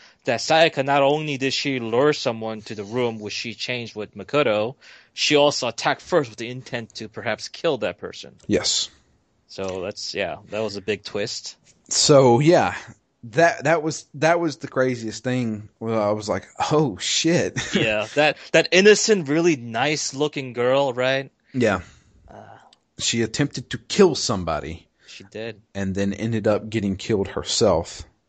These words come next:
Speaker 2: when that person turned out to be more than she could handle.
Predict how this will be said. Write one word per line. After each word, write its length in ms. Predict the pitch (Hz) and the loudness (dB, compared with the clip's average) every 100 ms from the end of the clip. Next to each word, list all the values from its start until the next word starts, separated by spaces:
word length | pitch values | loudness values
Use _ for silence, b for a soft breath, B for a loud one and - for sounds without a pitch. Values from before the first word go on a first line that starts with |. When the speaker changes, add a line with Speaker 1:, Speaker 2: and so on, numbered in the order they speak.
| - | -6
Speaker 2:
when 220 | 90 85 | -4 -2
that 200 | 90 - | -4 -2
person 340 | 95 87 95 | -4 -4 -4
turned 300 | 90 98 85 | -4 -4 -2
out 180 | 85 78 | -4 -6
to 60 | 87 | -6
be 400 | - 82 78 - b b b b b b _ - | -4 -4 -6 -12 b b b b b b _ -4
more 240 | 107 101 | 0 0
than 120 | 92 | 0
she 180 | - 104 | -4 -6
could 100 | 87 | -2
handle. 400 | 98 87 71 | -2 -2 -4